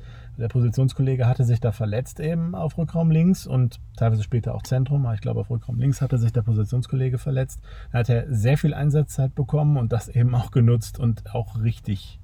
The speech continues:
richtig dick in, in Tore eben umgemünzt. Und dass er Handball spielen kann, hat er auch schon beim B R C gezeigt. Ja, und dann ist eben die Frage, wie stark, wie dominant wird er sich da eben durchsetzen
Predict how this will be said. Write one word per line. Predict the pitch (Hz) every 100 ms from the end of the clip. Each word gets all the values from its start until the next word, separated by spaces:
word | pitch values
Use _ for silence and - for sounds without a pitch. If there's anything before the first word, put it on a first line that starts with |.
| - -
richtig | 120 - 113 -
dick | 117 - -
in, | 107 104 - - - - -
in | 131
Tore | 110 123 117 107
eben | 113 107 110 110
umgemünzt. | 156 139 110 101 113 - 123
Und | 113
dass | 113
er | 110
Handball | 131 123
spielen | 110 - 110 110
kann, | 117 107
hat | 110
er | 113
auch | 101
schon | 117
beim | 107
B | 110
R | 110
C | 113 135
gezeigt. | 127 - 101 120 - - - - - -
Ja, | 135 156
und | 101
dann | 101 104
ist | 123
eben | 117
die | 107
Frage, | - 87 104 156 - - - - -
wie | 120 120 165 180 - -
stark, | - 131 131 131
wie | 120 131
dominant | 131 120 120 120 135 117
wird | 127 131
er | 120
sich | 120
da | - 135
eben | 123 110
durchsetzen | 110 113 143 135 151 151